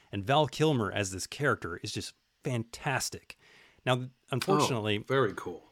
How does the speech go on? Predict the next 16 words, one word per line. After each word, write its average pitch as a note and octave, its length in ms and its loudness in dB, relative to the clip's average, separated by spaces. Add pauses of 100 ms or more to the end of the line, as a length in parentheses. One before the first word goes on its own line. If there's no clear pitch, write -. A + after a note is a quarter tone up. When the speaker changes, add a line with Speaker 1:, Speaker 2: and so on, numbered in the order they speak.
Speaker 1:
you C#3+ 120 -2
should A3 180 0
be A3+ 80 2
able F3+ 160 2
to - 80 -4
find C3+ 240 2
this, - 340 -2
uh, G#2+ 360 2
like, G#2+ 320 -2 (240)
on A#2 180 4
iTunes G2+ 580 0
for, F2+ 360 -6
for G2+ 160 -6
rental F2 360 -8
or F2+ 60 -2
f-, - 140 -10